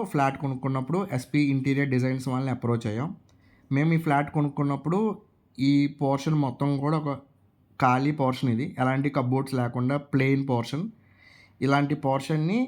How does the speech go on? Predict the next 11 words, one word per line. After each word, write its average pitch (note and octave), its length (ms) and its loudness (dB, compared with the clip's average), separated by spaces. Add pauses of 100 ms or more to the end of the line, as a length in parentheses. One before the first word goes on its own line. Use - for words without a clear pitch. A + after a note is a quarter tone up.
(340)
ఎస్పీ C3 420 0
ఇంటీరియర్స్ C#3 640 0
వాళ్ళు C3 340 0 (1040)
పోర్షన్ C3+ 380 2
దగ్గరికి C#3+ 260 0
వచ్చి C#3 300 -2
విజిట్ C3+ 360 0
చేసి C3+ 340 -2 (260)
ఈ C#3 160 2
పోర్షన్‌కి D3 640 -2 (680)
అనుగుణంగా C3+ 640 0